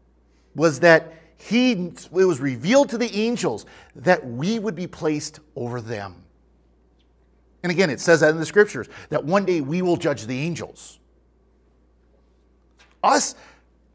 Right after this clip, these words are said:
fallible, fleshy, corporeal beings, physical beings,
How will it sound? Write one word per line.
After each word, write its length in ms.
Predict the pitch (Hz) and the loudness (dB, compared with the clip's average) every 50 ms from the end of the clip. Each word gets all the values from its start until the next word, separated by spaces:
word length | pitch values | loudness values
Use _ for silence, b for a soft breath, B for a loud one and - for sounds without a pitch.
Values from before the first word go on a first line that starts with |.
| _ - | _ 8
fallible, 800 | 208 240 254 254 247 240 208 165 135 135 120 110 101 92 - b b b b b b b _ _ _ _ | 10 10 10 10 8 6 4 2 -2 -4 -4 -4 -4 -6 -10 b b b b b b b _ _ _ _
fleshy, 1120 | _ _ - 110 123 151 208 247 254 233 - - - 151 143 127 113 101 92 82 78 - _ _ _ _ _ _ _ _ _ _ _ _ _ _ _ _ _ _ _ _ _ _ _ _ _ _ _ _ _ _ _ _ _ _ - | _ _ -14 -4 2 6 6 8 6 6 0 -4 -4 -4 -4 -4 -6 -8 -10 -14 -16 -20 _ _ _ _ _ _ _ _ _ _ _ _ _ _ _ _ _ _ _ _ _ _ _ _ _ _ _ _ _ _ _ _ _ _ -6
corporeal 680 | - - 208 233 226 - - 196 220 240 254 247 247 | 2 6 8 8 6 6 2 6 6 6 8 8 6
beings, 540 | 180 151 202 214 208 180 143 117 107 104 - | 4 4 -2 -2 -2 -2 -4 -6 -8 -12 -12
physical 480 | - - 233 277 262 277 277 226 240 214 | -6 -2 -2 0 0 0 2 2 2 2
beings, 600 | 165 214 226 220 196 151 123 120 113 98 - | 2 0 0 0 -2 -4 -6 -10 -14 -18 -20